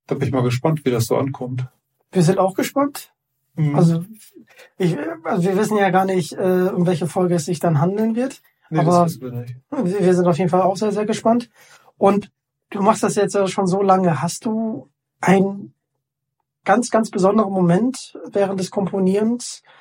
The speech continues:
Speaker 2: äh, so im, im Gedächtnis, äh, den du mit uns teilen möchtest?
Speaker 1: Also,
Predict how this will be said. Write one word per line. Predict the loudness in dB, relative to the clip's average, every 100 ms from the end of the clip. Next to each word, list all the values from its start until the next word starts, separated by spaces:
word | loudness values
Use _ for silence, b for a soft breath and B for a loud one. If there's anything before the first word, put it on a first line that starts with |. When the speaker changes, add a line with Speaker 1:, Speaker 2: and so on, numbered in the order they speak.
| b b b -2
Speaker 2:
äh, | 0 2 0 -6 -14 -20 _
so | -6 -2 0 -2 -6 -18 _ _ -6
im, | -4
im | -2 0
Gedächtnis, | 2 2 0 0 2 2 -2 -10 -8
äh, | -2 0 0
den | 0 -2
du | 0
mit | -2 -4
uns | -6 -4
teilen | 0 0 2
möchtest? | -2 -2 -6 -6 -18 _ _ _ _ _ _ _ -4
Speaker 1:
Also, | -2 2 2 2 0